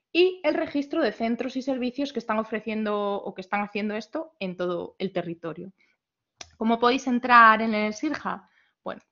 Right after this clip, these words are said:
pues lo podéis hacer a través de esta web, que os pongo ahí debajo porque es muy interesante, que es la web de la Comisión Nacional de Reproducción Humana Asistida, ¿vale? Aquí podéis ver este, este registro,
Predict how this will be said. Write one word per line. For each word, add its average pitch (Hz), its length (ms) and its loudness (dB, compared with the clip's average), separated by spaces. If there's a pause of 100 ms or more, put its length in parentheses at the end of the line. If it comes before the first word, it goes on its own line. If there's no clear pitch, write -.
pues 202 160 -8
lo 196 100 -4
podéis 208 240 -2
hacer 247 220 0
a 240 80 4
través 240 360 0 (480)
de 220 120 -2
esta 214 220 2
web, 262 280 0 (140)
que 226 80 -8
os - 80 -10
pongo 202 220 -4
ahí 190 140 0
debajo 220 320 0
porque 185 200 -6
es 185 80 -8
muy 202 100 -4
interesante, 214 720 -4 (260)
que 233 100 2
es 233 60 -2
la 247 100 4
web 247 160 0
de 233 100 0
la 208 120 0
Comisión 202 380 -4
Nacional 214 540 0
de 190 80 -4
Reproducción 185 500 -4
Humana 185 240 -2
Asistida, 180 540 -10 (320)
¿vale? 214 260 -4 (540)
Aquí - 240 0
podéis 233 280 2
ver 233 600 2
este, 202 840 -4
este 220 200 0
registro, 294 720 0